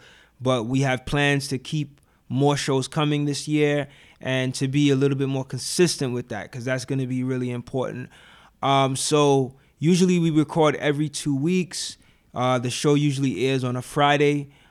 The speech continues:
Um, you'll be able to catch it on anchor dot F M. Um, it's also available through Spotify, uh, the podcast, and we'll also be putting up shows on Mixcloud. Please check out our mixes on Mixcloud when you get a chance.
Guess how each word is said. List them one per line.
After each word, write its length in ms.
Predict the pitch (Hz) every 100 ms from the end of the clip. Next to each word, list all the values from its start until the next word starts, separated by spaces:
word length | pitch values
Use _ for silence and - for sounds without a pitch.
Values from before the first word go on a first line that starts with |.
| -
Um, 260 | 120 123
you'll 140 | 120 123
be 120 | 123
able 160 | 123 120
to 60 |
catch 320 | 120 135 127
it 60 | 127
on 180 | 120 -
anchor 360 | 135 139 139 127
dot 260 | 123 110 -
F 280 | 120 -
M. 340 | 156 156 156 139 - - - _ -
Um, 600 | 127 127 123 120 117 110
it's 200 | - 123
also 380 | - 139 139 139
available 1000 | 131 123 135 135 127 131 127 127 127 117 - _ -
through 520 | 135 139 131 127 117 _ _ _ -
Spotify, 1160 | - 156 147 147 - 143 135 135 135 135 139 139 _ _
uh, 220 | - 123
the 120 | 120
podcast, 640 | 113 139 127 123 127 127 131
and 100 | 135
we'll 100 | 156
also 260 | 165 170
be 100 | 156
putting 260 | 143 175 147
up 120 | 135
shows 300 | 123 143 135
on 220 | 131 123
Mixcloud. 640 | 139 143 - 135 127 127 123 - - _ -
Please 420 | 196 233 240 -
check 260 | - 202
out 160 | 185 160
our 160 | 147 131
mixes 420 | 143 147 151 143
on 200 | 139 139
Mixcloud 800 | 143 - 151 131 135 139 143 131
when 140 | 127
you 100 | 127
get 140 | 131 127
a 60 |
chance. 500 | - 139 135 135 -